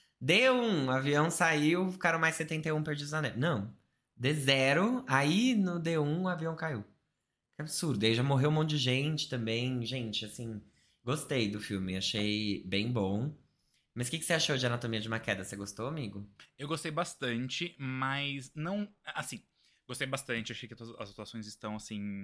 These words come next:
Speaker 2: no ponto. Eu ainda não assisti Pobres Criaturas pra poder falar de quem eu prefiro.
Speaker 1: Amigo, esse é genial. É que eu acho que o Pobres Criaturas, já te interrompendo, é um filme que é o pacote.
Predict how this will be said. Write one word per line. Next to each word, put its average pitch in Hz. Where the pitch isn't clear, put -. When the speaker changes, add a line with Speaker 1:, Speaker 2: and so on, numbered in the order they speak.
Speaker 2:
no 117
ponto. 107
Eu 123
ainda 123
não 131
assisti -
Pobres 110
Criaturas 107
pra 107
poder 104
falar 101
de 110
quem 120
eu 127
prefiro. 113
Speaker 1:
Amigo, 104
esse 107
é 113
genial. 101
É 117
que 135
eu 131
acho 131
que 120
o 113
Pobres 127
Criaturas, 110
já 104
te -
interrompendo, 107
é 117
um 123
filme 123
que 139
é -
o 123
pacote. -